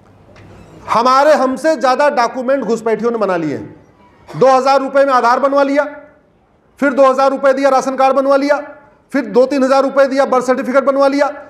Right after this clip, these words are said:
फिर तीन हज़ार रुपए दिया ड्राइविंग लाइसेंस बनवा लिया, एक, एक हज़ार रुपए बैंक, जो बैंक मित्र होते हैं बैंक के आसपास रहते हैं उनको दिया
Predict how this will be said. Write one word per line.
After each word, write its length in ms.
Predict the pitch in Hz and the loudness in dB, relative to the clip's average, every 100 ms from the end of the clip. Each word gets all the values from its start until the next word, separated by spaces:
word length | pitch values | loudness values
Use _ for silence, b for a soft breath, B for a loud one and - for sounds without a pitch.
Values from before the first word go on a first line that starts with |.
| B - | B -4
फिर 100 | 269 | -4
तीन 220 | 277 285 | 0 2
हज़ार 220 | 277 269 269 | 2 2 0
रुपए 220 | 233 277 | 0 0
दिया 160 | 269 | 2
ड्राइविंग 280 | 254 247 269 | 2 2 2
लाइसेंस 240 | 269 233 277 | 0 0 -2
बनवा 240 | 269 277 | 0 0
लिया, 260 | 277 294 285 - B B - | 2 0 -2 -8 B B 0
एक, 200 | 277 247 | 2 2
एक 380 | 254 214 262 | 0 2 2
हज़ार 220 | 254 262 269 | 2 2 0
रुपए 240 | 269 269 | 2 0
बैंक, 320 | 226 254 269 | 2 -2 -2
जो 180 | 254 214 | -4 -4
बैंक 280 | 202 247 262 | -2 -2 -2
मित्र 240 | 254 269 254 | -4 -4 0
होते 220 | 247 247 | 0 2
हैं 120 | 247 | 0
बैंक 200 | 240 247 | 0 -2
के 60 | 247 | 0
आसपास 340 | 220 233 233 | 0 0 0
रहते 220 | 226 220 | 0 2
हैं 80 | 233 | 2
उनको 220 | 233 269 | 2 0
दिया 240 | 254 269 | 2 2